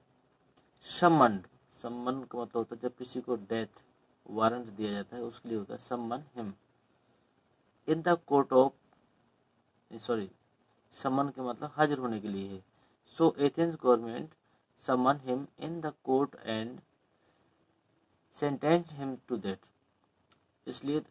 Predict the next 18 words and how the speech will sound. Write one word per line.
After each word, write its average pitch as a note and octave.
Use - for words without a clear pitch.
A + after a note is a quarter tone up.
एथेंस C3
की C3+
जो B2
गवर्नमेंट A2
सरकार A2
थी, B2+
उसने A#2+
उसे A2+
वहाँ A2
बुलाया G#2
और A#2+
उसे B2
मृत्युदंड A#2
दे G#2
दिया। F#2+
सुकरात D3
made A#2+
no C#3